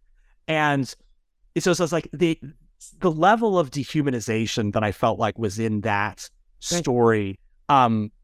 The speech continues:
Speaker 1: uh, was, was wrong. In the same way that I praised the October Baby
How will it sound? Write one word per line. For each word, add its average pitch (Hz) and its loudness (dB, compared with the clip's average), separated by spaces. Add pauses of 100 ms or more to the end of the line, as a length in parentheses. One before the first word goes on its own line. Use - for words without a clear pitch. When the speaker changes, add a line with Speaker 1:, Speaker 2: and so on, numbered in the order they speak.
(140)
Speaker 1:
uh, 131 2 (120)
was, 139 0 (160)
was 135 -2
wrong. 117 0
In 156 -6
the 156 0
same 214 0
way 185 2
that 151 2
I 135 0
praised 143 -2
the 135 -2
October 131 -2
Baby 117 0